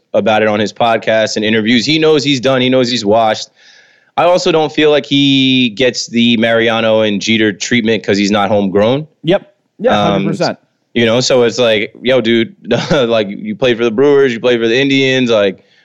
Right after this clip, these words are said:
Speaker 1: we're not, we're not giving you all that. Uh, we got a World Series to win. It's been ten years.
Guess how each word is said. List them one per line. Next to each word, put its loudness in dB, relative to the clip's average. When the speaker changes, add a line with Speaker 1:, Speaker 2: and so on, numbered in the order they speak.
Speaker 1:
we're 2
not, 0
we're 0
not 0
giving 0
you 2
all 4
that. 0
Uh, 0
we 0
got 2
a 2
World 2
Series 0
to -2
win. 2
It's -2
been 0
ten 0
years. 2